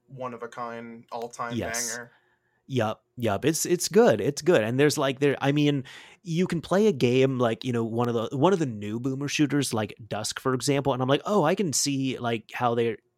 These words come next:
Speaker 2: how they do a lot of," um, I think we lost Colin. Uh-oh. So we lost Colin. We, we got you back here, thankfully.
Speaker 1: Yeah.
Speaker 2: Uh,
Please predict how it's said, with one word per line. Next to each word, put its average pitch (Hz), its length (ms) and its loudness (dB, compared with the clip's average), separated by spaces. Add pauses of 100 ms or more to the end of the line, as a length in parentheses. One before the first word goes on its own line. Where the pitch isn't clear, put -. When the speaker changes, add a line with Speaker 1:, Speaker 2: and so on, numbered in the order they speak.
(280)
Speaker 2:
how 117 380 -2
they 107 320 -2
do 113 280 -2
a 110 80 -4
lot 104 280 -2
of," 101 200 -6
um, 95 440 -6 (580)
I - 40 -20
think 113 160 -10
we 104 80 -6
lost 98 320 -6
Colin. 104 400 -6 (280)
Uh-oh. 98 380 -10 (100)
So - 180 -2
we 127 100 6
lost 139 300 2
Colin. 117 520 4
We, 117 180 4
we 113 160 0
got 120 200 6
you 120 80 2
back 104 320 0
here, 98 200 -4
thankfully. 101 680 0 (320)
Speaker 1:
Yeah. 117 260 2
Speaker 2:
Uh, 127 100 -4